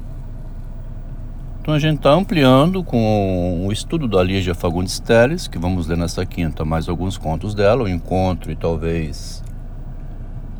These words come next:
pode ser As Formigas, nem sei. A gente vai ver, ah sim, O Dedo, né?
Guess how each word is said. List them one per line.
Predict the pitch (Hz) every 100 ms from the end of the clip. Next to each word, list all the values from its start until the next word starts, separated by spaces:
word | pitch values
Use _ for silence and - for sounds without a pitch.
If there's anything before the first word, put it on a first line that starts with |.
| - -
pode | 87
ser | - 82
As | 80
Formigas, | - 85 76 95 110 85
nem | 85 104
sei. | - 104 165 - - - - - - - - - - - - -
A | 120
gente | 123 127
vai | 147 170
ver, | 131 120
ah | 123 143
sim, | - 107
O |
Dedo, | 101 104 98 87
né? | 101